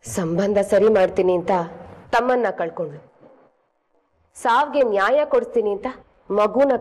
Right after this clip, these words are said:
ಕಳ್ಕೊಂಡ್ಳು. ಕಾತ್ಯಾಯಿನಿ ಚಿಕ್ಕಮ್ಮ ಹಾಗೆ ಮಾವನ್ನ ಒಂದು ಮಾಡ್ತೀನಿ ಅಂತ ಅವ್ರನ್ನ ದೂರ ಮಾಡಿದ್ಲು. ಈಗ ತೀರ್ಥನ್ ಜೀವಕ್ಕೆ ಅಪಾಯ ತಂದಿಟ್ಟಿದ್ದಾಳೆ. ಈ ಮನೆ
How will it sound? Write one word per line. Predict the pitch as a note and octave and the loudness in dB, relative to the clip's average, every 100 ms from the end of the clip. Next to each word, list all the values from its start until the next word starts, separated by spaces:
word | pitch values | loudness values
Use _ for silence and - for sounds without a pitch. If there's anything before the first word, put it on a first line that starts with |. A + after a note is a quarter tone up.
| G3+ | -2
ಕಳ್ಕೊಂಡ್ಳು. | E3 E3+ D3+ - A#3 - _ _ _ _ _ _ _ _ _ _ _ _ _ _ - | -6 -10 -14 -18 -20 -20 _ _ _ _ _ _ _ _ _ _ _ _ _ _ -2
ಕಾತ್ಯಾಯಿನಿ | F3+ G3 - G#3 F#3+ F#3 F#3+ | 0 0 2 2 2 -2 -4
ಚಿಕ್ಕಮ್ಮ | F#3 F3+ F#3+ F#3 | -4 -2 -2 -4
ಹಾಗೆ | E3 G3 F3+ F#3 - E4 - G3+ | -2 0 0 -4 -16 -18 -8 -2
ಮಾವನ್ನ | G#3 C4+ C4+ A#3 F#3+ | 0 0 0 0 0
ಒಂದು | G#3 B3+ B3 | 0 0 0
ಮಾಡ್ತೀನಿ | G3+ G3+ F#3+ F3+ | -2 -2 -2 -2
ಅಂತ | A3+ F#3+ | -2 -2
ಅವ್ರನ್ನ | F3 F#3+ F3+ G3 | -2 -4 -4 0
ದೂರ | A#3 B3+ G3+ | 0 0 -2
ಮಾಡಿದ್ಲು. | E3 - G2+ - G#3+ _ _ _ _ - | -8 -10 -16 -18 -20 _ _ _ _ -4
ಈಗ | C4 C#4 E4+ - - _ _ _ _ _ _ _ _ _ _ _ _ _ _ | -2 -2 -4 -8 -20 _ _ _ _ _ _ _ _ _ _ _ _ _ _
ತೀರ್ಥನ್ | G#3+ G#3 A#3 A3+ G#3 D3 | -2 -2 -2 -2 -4 -4
ಜೀವಕ್ಕೆ | F#3 G#3 A3 A3+ G3 | -4 0 -2 -2 -4
ಅಪಾಯ | - F#3 F#3 | -2 -2 -2
ತಂದಿಟ್ಟಿದ್ದಾಳೆ. | F#3 E3 E3 F3 D#3+ D#3 - - _ _ _ _ _ _ _ - | -2 -6 -6 -6 -8 -12 -16 -20 _ _ _ _ _ _ _ -2
ಈ | A3+ G#3 | 2 2
ಮನೆ | F3+ F3 | 0 0